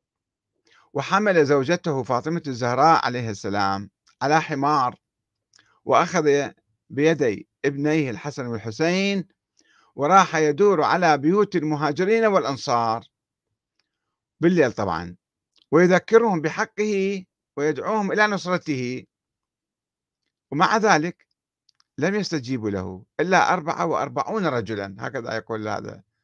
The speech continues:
سليم بن قيس الهلالي. فأمرهم، طيب، قال لهم: "إذا أنتم مستعدين"، أمرهم أن يصبحوا بكرة محلقين رؤوسهم، مستعدين للقتال يعني،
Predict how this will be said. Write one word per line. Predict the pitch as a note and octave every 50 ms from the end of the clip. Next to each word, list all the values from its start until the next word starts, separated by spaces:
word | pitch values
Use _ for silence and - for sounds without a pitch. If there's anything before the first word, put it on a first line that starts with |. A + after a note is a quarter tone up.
| _
سليم | _ - - B2+ B2 A#2 A2
بن | G#2+ G#2+
قيس | - G#2 G#2 G2 -
الهلالي. | F2 F#2+ G2 G2+ G#2 G2 F2+ F2+ F2 E2 G#2+ _ _ _ _ _ _ _ _ _ _ _ _ _ _ _ _ _ _ _ _ _ _ _ _ _ _ _ -
فأمرهم، | - - - C#3+ F3 G3+ A3+ G#3+ G3 E3 E3 E3 D3+
طيب، | - - G3+ G#3 F#3 D#3+ C#3 D3
قال | D3
لهم: | C#3+ A#2+
"إذا | C#3 C#3+ C#3+ C#3
أنتم | C#3+ C#3 - C#3+ C3+ C3+ - - _ - - B2 - - _ _
مستعدين"، | - E2+ G#2 - - - B2 A#2 A2 F3 G#3 G#3+ G#3 F3 B2 - _ _ _ _ _ _ _ _ _ _ -
أمرهم | C3+ C3+ D3+ E3 D#3+ D#3+ D#3 D3 -
أن | A#2+ C3+
يصبحوا | C#3+ E3 F3+ - - D3 C#3+ C#3 C3+ D#3 D#3
بكرة | C#3 C3+ F3+ - - D3 C#3+ - - C#3+
محلقين | B2+ A#2+ A#2 G2+ - C#3 B2+ A#2+ A#2+ - C#3 D3 C#3+ C3
رؤوسهم، | A#2+ A2 A2 F2 B2 B2 - - G2+ F2+ F2+ F2+
مستعدين | G2 - - - A2+ A#2 A#2 C#3 C3 A#2
للقتال | G#2+ - G#2 F#2+ - A#2 A2+ F2+ F2
يعني، | E2+ - - F2 -